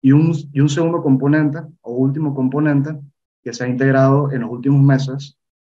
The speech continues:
que es que el Ministerio de Vivienda y Ordenamiento Territorial nos ha solicitado que trabajemos en comunidades que están en proceso de regularizarse o de poder obtener el título de propiedad para las familias.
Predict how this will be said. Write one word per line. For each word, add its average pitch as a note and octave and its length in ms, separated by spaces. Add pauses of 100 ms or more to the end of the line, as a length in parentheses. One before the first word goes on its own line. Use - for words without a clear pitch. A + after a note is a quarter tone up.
(200)
que A#2+ 100
es A#2+ 80
que C#3+ 100
el C#3 60
Ministerio C#3 540
de B2 120
Vivienda B2+ 320
y C3+ 40
Ordenamiento A2+ 600
Territorial C3 540
nos A#2 120
ha A#2 80
solicitado B2+ 840 (300)
que C#3+ 80
trabajemos C#3+ 520
en B2 100
comunidades A2+ 420
que C#3 80
están B2 200
en C3+ 100
proceso A2 400
de B2 80
regularizarse G#2 920 (640)
o E3 380
de A#2 140
poder A2+ 580 (120)
obtener A#2 380
el B2 140
título A#2+ 280
de G#2+ 80
propiedad G#2 380
para G#2+ 140
las G2+ 160
familias. G2 540